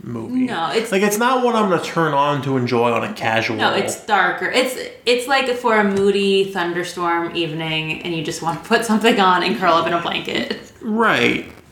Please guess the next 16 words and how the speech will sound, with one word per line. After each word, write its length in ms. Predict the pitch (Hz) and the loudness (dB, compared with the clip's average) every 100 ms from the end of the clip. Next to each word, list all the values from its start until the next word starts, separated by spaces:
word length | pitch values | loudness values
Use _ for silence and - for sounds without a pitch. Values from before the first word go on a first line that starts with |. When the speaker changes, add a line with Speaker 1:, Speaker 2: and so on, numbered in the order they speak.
| - | -6
Speaker 1:
Um, 540 | 151 151 143 143 139 - | 0 2 2 2 -2 0
I 120 | 202 | 0
still 280 | - 233 208 | 2 2 2
th-, 240 | - - 151 - - - | -2 -6 -8 -10 -14 -12
it's 160 | 247 - | -8 -2
funny 340 | 269 226 135 | 0 2 2
'cause 140 | 127 127 | 0 0
I 260 | 214 330 | 0 2
think 280 | 330 170 143 | 0 0 0
it 140 | 123 127 | -2 0
ranks 320 | 120 113 - | 0 -2 -4
up 180 | 120 - | -6 0
there, 120 | 117 | 0
at 60 | 131 | 2
least 280 | 131 - | 0 -4
my, 180 | - 135 | -4 -4